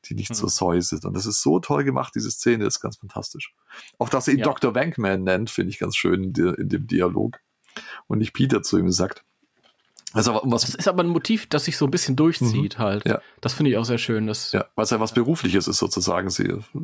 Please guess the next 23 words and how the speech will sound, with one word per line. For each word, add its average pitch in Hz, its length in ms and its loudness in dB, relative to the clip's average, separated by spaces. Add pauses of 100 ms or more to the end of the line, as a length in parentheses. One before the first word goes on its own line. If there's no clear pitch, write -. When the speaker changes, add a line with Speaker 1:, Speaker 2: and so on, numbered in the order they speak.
(580)
Speaker 1:
und, 98 360 0
äh, 90 220 0
finde 104 180 0
ich's - 100 0
schön, 101 160 2
dass 92 160 0
ihn - 100 -4
dann - 320 -6
Doktor - 260 -4
Venkman 95 360 -2
anspricht. - 500 -12 (460)
Also 95 180 -2
wirklich, 95 320 -4
äh, - 100 -6
toll - 220 -6
gemacht. - 340 -10 (960)
Speaker 3:
Ja, 113 200 -10 (200)
finde - 340 -12
ich - 180 -16 (180)
großartig 107 540 -8
von 98 280 -8 (320)
Dorette 131 380 2
Hugo, 127 580 4